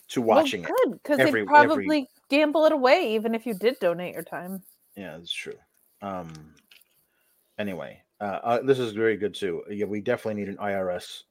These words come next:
Speaker 1: uh, cameo for a Chase U segment.
Speaker 2: That would be great.
Speaker 1: Yeah.
Speaker 2: I'm in on that.
Speaker 1: Yeah. Um, uh, so we got our men's Iron Survivor qualifier,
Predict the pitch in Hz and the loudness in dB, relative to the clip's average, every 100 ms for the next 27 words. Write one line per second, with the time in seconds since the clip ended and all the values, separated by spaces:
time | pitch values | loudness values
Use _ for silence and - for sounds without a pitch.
0 | - 82 76 - 95 87 73 78 85 82 | -10 -8 -8 -6 -8 -6 -10 -10 -8 -8
1 | - 80 71 69 - 62 - - _ _ | -8 -12 -12 -14 -12 -14 -14 -20 _ _
2 | _ _ 196 190 175 180 165 143 - _ | _ _ 4 6 4 -2 -10 -14 -16 _
3 | _ _ _ _ _ _ - 85 - _ | _ _ _ _ _ _ -14 -14 -14 _
4 | _ _ _ _ 190 175 - 190 185 180 | _ _ _ _ -20 -18 -18 -18 -16 -18
5 | _ - - - _ _ _ 113 110 107 | _ -12 -12 -12 _ _ _ -4 -2 -2
6 | 101 95 92 _ _ _ _ _ _ _ | -6 -8 -14 _ _ _ _ _ _ _
7 | _ - 139 131 - 147 143 156 156 147 | _ 6 8 8 8 8 10 12 12 12
8 | - 143 131 143 151 156 135 135 139 135 | 8 0 2 4 6 2 2 4 4 2
9 | 135 135 127 123 131 127 127 127 131 | 4 4 4 4 2 4 2 2 0